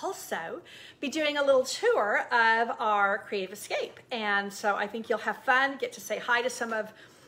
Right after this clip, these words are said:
the ladies that are already there on Thursday. And,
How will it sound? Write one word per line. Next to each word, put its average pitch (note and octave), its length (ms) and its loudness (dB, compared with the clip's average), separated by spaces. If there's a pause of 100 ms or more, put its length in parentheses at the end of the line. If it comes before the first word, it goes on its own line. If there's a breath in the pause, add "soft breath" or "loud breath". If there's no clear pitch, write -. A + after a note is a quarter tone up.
(180 loud breath)
the A#3+ 80 0
ladies B3+ 360 6
that A3+ 120 -4
are A3 120 2
already G#3+ 220 0
there A3 260 0
on G#3 160 -6
Thursday. B3+ 920 0
And, G3+ 540 -4